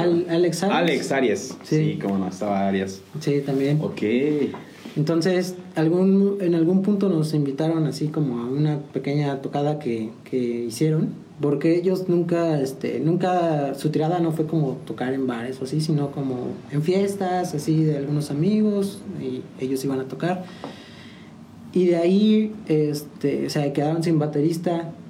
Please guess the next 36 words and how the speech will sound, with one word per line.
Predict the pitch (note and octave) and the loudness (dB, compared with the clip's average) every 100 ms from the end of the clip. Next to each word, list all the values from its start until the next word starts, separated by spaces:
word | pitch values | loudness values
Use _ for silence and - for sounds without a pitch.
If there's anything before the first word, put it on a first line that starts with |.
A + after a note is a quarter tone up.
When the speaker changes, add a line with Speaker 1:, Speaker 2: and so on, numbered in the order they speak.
| - | -8
Speaker 1:
y | D#3 C3 | -4 0
Speaker 2:
¿Quién | C3 | 0
estaba | B2 B2+ C3+ | 0 0 -2
en | |
ese | C3 A#2+ | -4 -4
momento | G#2+ G#2+ | -4 -4
de | F#2+ | -6
baterista? | F2 F#2 - - - - - - - - | -6 -10 -10 -16 -18 -20 -20 -20 -18 -6
Speaker 1:
Eh, | D3 C#3+ C#3+ C#3+ C#3+ - F3 | -2 0 0 0 -2 -4 0
yo | D#3+ F#3+ | 2 2
cuando, | F#3+ A3+ F3+ D#3 C#3+ C3+ | 2 2 4 4 2 -2
cuando | D3+ D3 | 0 2
los | C#3+ C#3 | 2 0
conocí | D3 C#3+ D#3 F3+ | -2 0 2 2
a | |
ellos, | G#3 A#3 - | 4 2 0
estaba | - D#3+ D#3+ E3 | -2 0 2 4
un | E3 E3 D#3+ | 4 4 2
chavo | D#3+ D#3 | 2 0
que | D#3 | 0
se | C#3+ | 0
llamaba | C3 B2+ C#3 C3+ B2+ B2 | 0 0 -2 -2 -2 -4
Rafa | B2 C3+ - B2 | -2 -2 -2 -4
Suárez. | A#2+ C3 B2+ A#2+ - - - - - - - - | -2 -2 -2 -4 -10 -16 -20 -20 -20 -20 -20 -8
Speaker 2:
Ah, | G#2+ A#2 C3 C#3 C#3 B2+ | -2 0 0 0 0 0
Rafita, | A2+ G#2+ A#2+ B2+ C#3+ D3+ D3 B2 | -2 0 4 6 6 4 4 0
cómo | - C3 C3+ B2 | 0 2 4 4
no, | B2+ C3+ D3 D3 D3 D3 C#3 B2 | 4 4 2 0 0 0 0 0
cómo | A#2+ | 0
no, | A#2 A#2 - | 2 0 0
cómo | A#2 | 0
no, | A#2 | 0
Speaker 1:
Ajá. | A2+ | 0
Speaker 2:
cómo | A2 | -2
no, | A2 G#2+ | -2 -2
Rafita. | F#2 F#2+ F#2 G#2 | -4 -4 -4 -6